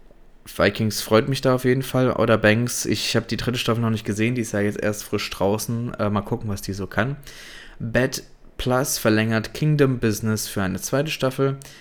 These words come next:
Apple T V Plus verlängert die israelische Serie Teheran für eine dritte Staffel.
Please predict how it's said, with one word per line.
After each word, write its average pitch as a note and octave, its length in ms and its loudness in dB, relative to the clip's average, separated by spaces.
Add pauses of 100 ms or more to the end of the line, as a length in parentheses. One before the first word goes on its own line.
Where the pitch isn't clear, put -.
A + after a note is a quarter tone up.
(260)
Apple A#2+ 220 2
T A#2+ 220 -4
V A2 60 2
Plus A2+ 380 0
verlängert G#2 680 0
die G2 140 -2
israelische A2 560 0
Serie G2+ 440 0
Teheran G#2+ 600 0
für A2 160 -4
eine G2 120 -2
dritte B2 260 -4
Staffel. A2 420 -2